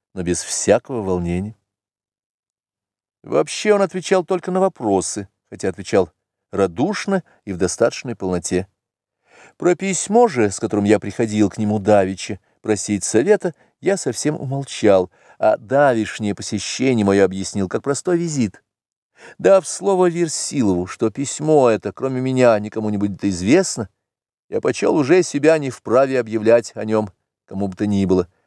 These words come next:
Мне особенно почему-то противно стало сообщать о иных делах Васину. О иных, но не о других. Мне всё-таки удалось заинтересовать его рассказами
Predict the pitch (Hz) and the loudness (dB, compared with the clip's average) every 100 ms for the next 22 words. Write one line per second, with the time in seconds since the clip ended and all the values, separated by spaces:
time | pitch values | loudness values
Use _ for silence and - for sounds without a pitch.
0 | _ _ - 101 98 98 - - 123 101 | _ _ -8 0 0 0 -6 2 2 2
1 | 92 90 - 98 - 101 92 - 156 143 | -4 -6 -6 -8 -2 -2 -2 -4 -4 -4
2 | 131 - 127 120 - 110 - 110 101 - | -6 -4 -2 -2 -2 -4 -2 0 0 0
3 | 92 95 104 95 98 104 - 95 104 87 | -2 0 -2 0 2 2 0 0 0 0
4 | - 101 - _ _ _ _ 95 107 123 | -10 -14 -14 _ _ _ _ -4 -2 0
5 | 202 - - _ _ _ 98 90 90 123 | -2 -2 -10 _ _ _ -2 -2 0 0
6 | 123 120 123 139 - _ _ _ _ _ | -2 -6 -8 -10 -12 _ _ _ _ _
7 | _ _ _ _ _ _ _ _ _ _ | _ _ _ _ _ _ _ _ _ _
8 | 110 151 160 233 220 208 180 185 202 147 | -2 -2 0 -4 -2 -2 2 4 4 2
9 | 190 175 175 170 - 190 240 - 131 101 | 0 0 0 0 2 4 2 2 0 2
10 | 95 92 - 107 220 214 196 | 2 2 -4 -2 -2 0 -2